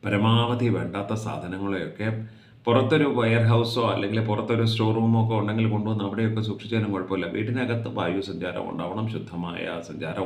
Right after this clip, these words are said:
ഉണ്ടാവണം. അപ്പോൾ അതിന് വേണ്ടുന്ന ക്രമത്തിലൊക്കെ, ഇല്ലേ?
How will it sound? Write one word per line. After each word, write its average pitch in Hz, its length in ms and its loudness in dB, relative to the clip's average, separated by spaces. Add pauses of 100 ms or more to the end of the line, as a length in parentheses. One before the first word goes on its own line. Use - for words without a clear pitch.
ഉണ്ടാവണം. 95 400 -2 (760)
അപ്പോൾ 160 220 2
അതിന് 190 220 0 (100)
വേണ്ടുന്ന 117 320 2 (140)
ക്രമത്തിലൊക്കെ, - 680 -8 (800)
ഇല്ലേ? 101 180 -2